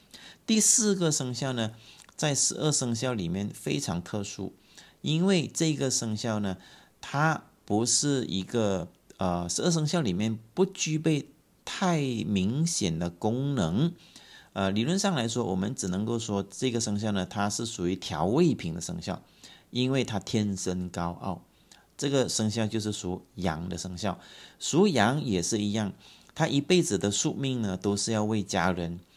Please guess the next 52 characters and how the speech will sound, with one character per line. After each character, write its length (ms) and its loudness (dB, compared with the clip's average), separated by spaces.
啊， 240 -4
付 240 2
出， 320 0
或 300 2
者 240 -2
是 220 0
他 180 -6
家 320 2
里 160 2
有 160 2
一 80 0
个 180 0
人 300 2
需 260 -2
要 80 0
他 140 -2
守 340 0
护 280 2
的， 100 -4
比 80 -8
如 80 2
说 140 -2
爸 180 0
爸， 260 2
比 140 -2
如 60 2
说 120 -4
妈 140 0
妈， 160 0
比 140 -2
如 40 0
说 140 -4
哥 180 2
哥， 160 -2
比 120 -4
如 60 -2
说， 220 -2
呃， 300 -6
家 260 2
人 160 -2
其 160 -4
中 180 -4
一 80 -4
个。 220 -4
属 240 2
羊 260 2
的 80 0
命 300 2
运 140 0
呢， 100 -2
就 140 -2
是 180 -2